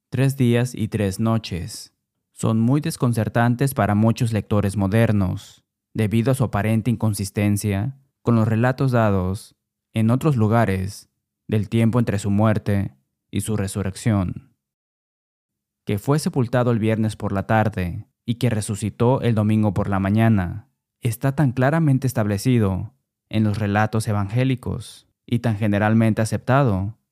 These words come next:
como cierto, que debe reconocerse como un hecho establecido.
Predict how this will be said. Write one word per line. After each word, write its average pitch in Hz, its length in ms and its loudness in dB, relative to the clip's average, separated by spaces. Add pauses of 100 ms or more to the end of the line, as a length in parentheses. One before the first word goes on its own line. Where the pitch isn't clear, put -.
(340)
como 113 240 2
cierto, 104 640 -2 (600)
que 98 160 -2
debe 123 260 2
reconocerse 113 1040 0 (440)
como 110 280 2
un 139 180 4
hecho 127 220 0
establecido. 98 920 -2